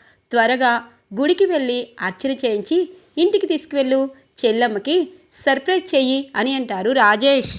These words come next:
ఇది ఇలా ఉండగా రోహిణి ఇంటికి పరుగు పరుగున వస్తుంది. "అత్తయ్య, అత్తయ్య" అని పిలుస్తుంది. "ఏంటి, ఏమైంది? పార్లర్కి వెళ్ళలేదా?" అని అంటుంది. "లేదత్తయ్య"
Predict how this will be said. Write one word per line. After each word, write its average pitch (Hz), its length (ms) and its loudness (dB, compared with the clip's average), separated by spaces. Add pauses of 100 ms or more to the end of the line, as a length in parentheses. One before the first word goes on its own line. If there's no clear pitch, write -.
(520)
ఇది 269 320 2
ఇలా 392 240 2
ఉండగా 262 400 0 (500)
రోహిణి 240 500 2 (400)
ఇంటికి 381 380 0
పరుగు 240 340 -2
పరుగున 254 360 -6
వస్తుంది. 247 480 -4 (500)
"అత్తయ్య, 233 380 2 (480)
అత్తయ్య" 381 360 2 (240)
అని 240 140 -4
పిలుస్తుంది. 247 640 -4 (520)
"ఏంటి, 269 400 0 (440)
ఏమైంది? 330 600 2 (560)
పార్లర్కి 269 420 2
వెళ్ళలేదా?" 240 520 0 (200)
అని 254 160 -4
అంటుంది. 262 420 -2 (480)
"లేదత్తయ్య" 262 600 2